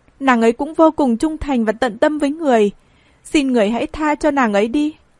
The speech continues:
Từng cái dập đầu lần lượt nện xuống, nhưng cậu ta không thể ngờ rằng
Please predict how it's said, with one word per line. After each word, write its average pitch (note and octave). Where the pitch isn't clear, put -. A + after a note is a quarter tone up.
Từng A3+
cái G#3+
dập B3
đầu G#3
lần G3
lượt F#3+
nện G3+
xuống, G#3
nhưng C#4+
cậu A#3
ta B3+
không A#3+
thể A3+
ngờ F#3
rằng F3+